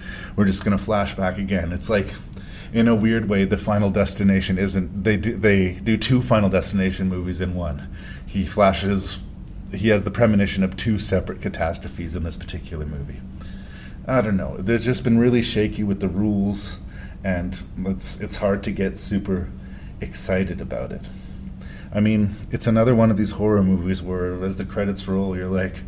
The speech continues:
"Oh no, everyone died." <laughs> And this is the box that Final Destination has put itself in.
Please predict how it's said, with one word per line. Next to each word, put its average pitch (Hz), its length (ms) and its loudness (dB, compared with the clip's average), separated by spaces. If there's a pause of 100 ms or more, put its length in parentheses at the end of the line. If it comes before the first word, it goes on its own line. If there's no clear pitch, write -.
(420)
"Oh 120 240 4
no, 123 460 6
everyone 110 800 4
died." 107 720 6
<laughs> - 40 -10 (1300)
And 110 300 4
this 123 240 2
is 135 140 -2
the 117 60 -2
box 107 520 -2
that 95 320 -2
Final 101 260 0
Destination 92 600 0
has 87 140 -4
put 107 180 -2
itself 80 480 -4
in. 76 200 -4